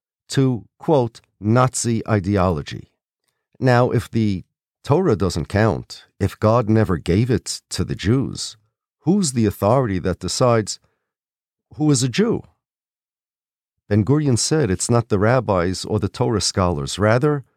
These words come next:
quote, "The Jewish people in its entirety determine what is Jewish law." In today's context, he added, "This means the Knesset." Yes, Ben-Gurion said that it's not God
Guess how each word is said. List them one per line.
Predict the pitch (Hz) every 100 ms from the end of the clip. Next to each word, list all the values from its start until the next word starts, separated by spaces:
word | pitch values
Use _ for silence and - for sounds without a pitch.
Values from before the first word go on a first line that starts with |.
| _ _
quote, | - 156 110 - _ _ _ _ -
"The |
Jewish | 92 151 180 - -
people | 160 143 147 127
in | 120
its | 110 -
entirety | 98 - 147 151 135 - 71 - _ _ _
determine | 107 - 127 120 113
what | 98 101
is | -
Jewish | 90 87 -
law." | 123 147 82 - _ _ _ -
In | 123
today's | - 107 110 110
context, | - 165 180 110 92 - -
he | - 110
added, | 87 85 90 - _ _
"This | - - 117
means | 104 95
the | -
Knesset." | - 95 69 - - _ _ _ _ _ _ _ -
Yes, | 113 - - - _ _ _ _ -
Ben-Gurion | 113 92 131 143 170
said | 160 - 110 104 92 _ _ -
that | 98
it's | 87
not | 117 139 - -
God | 135 117 71